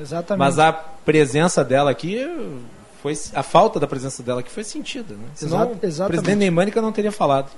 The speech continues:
Speaker 1: Exatamente. Dentro desse, de-, dentro desse aspecto, Macalossi, a, a, o pleito que se realiza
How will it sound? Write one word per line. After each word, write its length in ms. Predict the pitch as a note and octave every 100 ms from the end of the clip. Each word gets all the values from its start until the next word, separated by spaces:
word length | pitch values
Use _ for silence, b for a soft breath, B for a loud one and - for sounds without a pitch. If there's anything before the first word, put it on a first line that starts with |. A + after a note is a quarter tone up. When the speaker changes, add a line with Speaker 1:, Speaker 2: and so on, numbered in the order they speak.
| -
Speaker 1:
Exatamente. 680 | D#3+ D3+ F#3 G3 E3+ C#3 C#3+
Dentro 280 | F3+ A#3+
desse, 440 | A#3+ A#3+ - - G#3
de-, 240 | F#3 G3+
dentro 400 | F#3+ G3 G#3 G#3
desse 240 | F#3+ G3 G3+
aspecto, 880 | F#3+ - G3 G#3 - A3+ G#3+ G3+
Macalossi, 580 | F#3+ F#3+ F#3+ F3+ D#3+ - - B B B -
a, 640 | E3 E3 D#3+ D#3+ D3+ D3+ -
a, 240 | D#3+ D#3 D#3+
o 160 | F3
pleito 440 | F3 F#3 A3+ - G#3
que 120 | F#3+
se 160 | -
realiza 720 | E3+ E3 D#3 D3+ G3 G#3 F#3